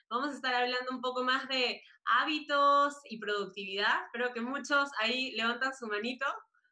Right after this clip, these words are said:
Yo <laughs> necesito eso, por favor. Necesito tener hábitos en mi vida. Necesito tener más productividad en mi vida.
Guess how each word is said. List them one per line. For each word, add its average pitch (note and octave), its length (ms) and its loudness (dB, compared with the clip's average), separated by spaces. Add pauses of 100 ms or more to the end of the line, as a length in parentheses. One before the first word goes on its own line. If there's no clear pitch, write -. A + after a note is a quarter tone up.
(100)
Yo B3 220 0
<laughs> - 0 -
necesito C#4 720 2
eso, D4 380 0
por D4 180 0
favor. A#3+ 460 0
Necesito A#3 380 -6 (100)
tener A3 220 -8 (220)
hábitos C4 360 -8
en G#3 140 -12
mi G3 120 -18
vida. A#3 360 -4 (540)
Necesito A#3+ 540 -4
tener A#3 340 -4
más B3+ 300 0
productividad A#3 800 -4
en C4 140 -4
mi G#3+ 220 -8
vida. A#3+ 300 -4